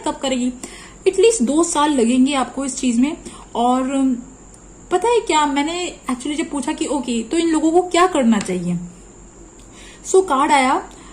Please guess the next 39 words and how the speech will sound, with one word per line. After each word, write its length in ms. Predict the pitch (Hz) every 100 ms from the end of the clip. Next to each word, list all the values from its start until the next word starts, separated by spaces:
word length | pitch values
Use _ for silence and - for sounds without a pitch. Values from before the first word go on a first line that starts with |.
| - - -
"The 100 | 240
devil." 320 | 247 214 180 185 - - -
तो 80 |
dear, 400 | 370 339 415 - -
आप, 360 | 277 415 - - - -
अगर 340 | 294 415 453 - -
आप 220 | 302 339
अपनी 200 | 349 330
life 220 | 320 269
में 220 | 285 311 -
कोई 220 | 330 349
भी 100 | 370
ऐसा 400 | - 254 - 311
routine 540 | 233 254 233 311 330
है 280 | 285 262 262
या 140 | 262
आपकी 360 | 277 233 240 277
कोई 220 | 262 320
ऐसी 340 | - 254 233 254
आदत 300 | 220 226 240
है 80 |
जो 120 | 262 285
अच्छी 400 | 262 247 - 294
नहीं 300 | 277 262 247
है, 220 | 170 165 - - - - -
ठीक 100 | -
है, 160 | 262 254 - -
like 520 | 233 220 226 - -
eating 340 | 294 339 311 226
wrong 280 | 226 247 262
things, 260 | 277 269 - - - - -
ठीक 120 | 254
है, 100 | 277 285 - - - -
अ, 180 | 214 208
कोई 220 | 214 302
भी 80 | 302
खराब 460 | 311 - 220 240 247
खाना 480 | - 262 254 311 - - - -
या 520 | 226 233 233 233 233